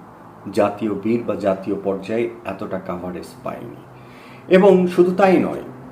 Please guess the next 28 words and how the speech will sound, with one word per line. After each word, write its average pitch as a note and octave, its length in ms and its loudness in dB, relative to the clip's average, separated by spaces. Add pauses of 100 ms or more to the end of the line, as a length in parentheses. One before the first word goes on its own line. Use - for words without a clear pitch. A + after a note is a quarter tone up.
(680)
আপনি D#3 220 2
যদি D3+ 380 8 (200)
ছাত্র B2+ 360 0
শিবিরের A#2 520 0
যদি, G2+ 460 -2
আম, F#2 220 -2 (300)
ইতিহাস C3 420 0 (220)
দেখেন, F#2+ 420 -6 (160)
দুই G#2+ 100 -2
হাজার G2 200 -2
এক F#2+ 220 -2
থেকে G#2 120 -6
দুই G2 160 -6
হাজার F#2+ 220 -4
ছয় G#2 180 -4
সাল G2 200 -6 (100)
পর্যন্ত, G2+ 500 -8 (500)
আপনি D#3+ 220 4
অজস্র, E3+ 680 4 (200)
আহ, G#2 220 2 (100)
শিক্ষা - 220 -6
প্রতিষ্ঠানে A2+ 520 -6
দেখবেন G2+ 340 -4
যে G2 100 -4
শিক্ষার্থীদের G2 680 -6 (100)
ধরে G2 260 -2
হত্যা F#2+ 340 -6
করা, F#2+ 440 -6